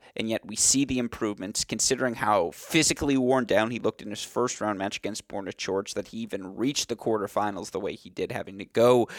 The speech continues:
three sets here against Rublev, having to play a really tough straight set match, particularly a really physical seven five first set in his second match against Emil Ruusuvuori.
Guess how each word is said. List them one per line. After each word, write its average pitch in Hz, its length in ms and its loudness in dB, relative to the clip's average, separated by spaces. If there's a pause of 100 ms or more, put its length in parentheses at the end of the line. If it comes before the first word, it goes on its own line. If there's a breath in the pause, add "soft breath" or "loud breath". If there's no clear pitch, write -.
(200 loud breath)
three 127 320 4
sets 120 380 6
here 113 160 4
against 107 340 -2
Rublev, 101 400 2
having 113 180 0
to 107 60 -2
play 104 200 2
a 95 60 4
really 120 600 6
tough 120 240 6
straight 117 320 4
set - 240 6
match, 107 300 4
particularly 95 400 0
a 80 80 4
really 104 360 2
physical 113 460 0
seven 104 240 0
five 101 240 4
first 104 300 -6
set 101 180 4
in 92 120 -6
his 98 180 -4
second - 400 2
match 95 320 2 (260 loud breath)
against 110 340 4
Emil 107 280 6
Ruusuvuori. 110 760 4